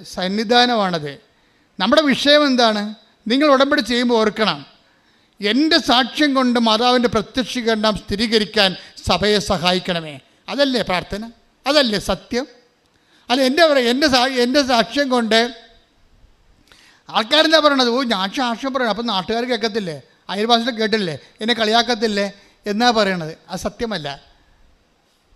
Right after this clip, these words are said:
അവരുടെ വ-, ഉടമ്പടി വർക്കൗട്ട് ചെയ്യത്തില്ല. കാര്യം, നിങ്ങളെ ഒത്തിരി പേര് സാക്ഷ്യം പറയാതെ തലയെ തുണിയിട്ട് ദൈവത്തിൻ്റെ അനുഗ്രഹം ഉടമ്പടി വെച്ച് അടിച്ച് മാറ്റിയിട്ട് നടക്കുന്നുണ്ട്. നിങ്ങളുടെ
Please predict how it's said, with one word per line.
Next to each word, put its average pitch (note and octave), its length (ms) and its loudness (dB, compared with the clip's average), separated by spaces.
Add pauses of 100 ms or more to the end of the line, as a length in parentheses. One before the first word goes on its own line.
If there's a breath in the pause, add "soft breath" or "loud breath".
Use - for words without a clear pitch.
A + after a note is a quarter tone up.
(160)
അവരുടെ A#3 260 0
വ-, B3 160 -2
ഉടമ്പടി A#3 280 4
വർക്കൗട്ട് A#3 380 2
ചെയ്യത്തില്ല. A3 360 2 (920)
കാര്യം, C4 220 2 (100)
നിങ്ങളെ C#4 280 4 (200)
ഒത്തിരി D#4 240 -2 (100)
പേര് D4 220 4 (100)
സാക്ഷ്യം A3+ 460 2
പറയാതെ C4+ 320 4
തലയെ B3 200 4 (100)
തുണിയിട്ട് C4 440 0
ദൈവത്തിൻ്റെ B3 420 2 (120)
അനുഗ്രഹം B3 360 2 (340 loud breath)
ഉടമ്പടി A#3+ 340 2
വെച്ച് B3+ 240 2
അടിച്ച് G#3+ 220 0 (100)
മാറ്റിയിട്ട് A3+ 440 0
നടക്കുന്നുണ്ട്. G#3+ 440 2 (440 loud breath)
നിങ്ങളുടെ A#3 220 -2